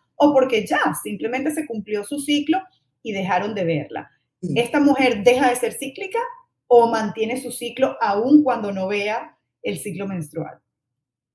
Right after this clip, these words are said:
Speaker 2: Desde que los óvulos o nuestros ovarios comienzan a trabajar, que comienza a ser en la prepubertad y pubertad, ya comienza a ver ese compás. Tímido,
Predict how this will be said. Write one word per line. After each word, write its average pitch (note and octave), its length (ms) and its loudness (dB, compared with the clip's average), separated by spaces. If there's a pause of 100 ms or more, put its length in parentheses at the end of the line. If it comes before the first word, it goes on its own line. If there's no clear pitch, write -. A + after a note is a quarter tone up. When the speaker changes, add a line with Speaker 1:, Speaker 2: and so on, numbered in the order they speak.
(480)
Speaker 2:
Desde F#3 540 2
que F#3 240 6
los F3 400 0
óvulos C#4+ 840 2 (260)
o F3 240 0
nuestros E3 400 -10
ovarios E3 760 0
comienzan D3 540 -2
a E3 120 -12
trabajar, C#3+ 800 -8 (200)
que C#3+ 140 -2
comienza C#3 320 -2
a D3+ 40 -6
ser E3 180 -2
en D3+ 120 -2
la - 220 -6
prepubertad D3 960 -2
y A#2 60 -8
pubertad, E3 880 -4
ya F3 260 -2
comienza G3 560 -8
a E3+ 60 -6
ver D#3+ 340 -2 (240)
ese D#3+ 380 -6
compás. - 640 -8 (460)
Tímido, G3 840 4